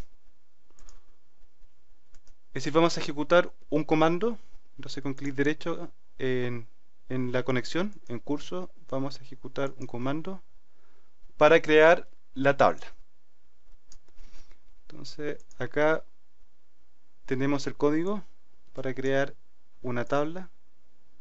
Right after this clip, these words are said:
la tabla productos con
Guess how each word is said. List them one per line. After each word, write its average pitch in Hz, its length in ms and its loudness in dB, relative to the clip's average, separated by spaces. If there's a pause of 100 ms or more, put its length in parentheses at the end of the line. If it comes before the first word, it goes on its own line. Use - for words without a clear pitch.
(1000)
la 123 120 -4
tabla 131 300 4
productos 147 600 2 (160)
con 131 320 0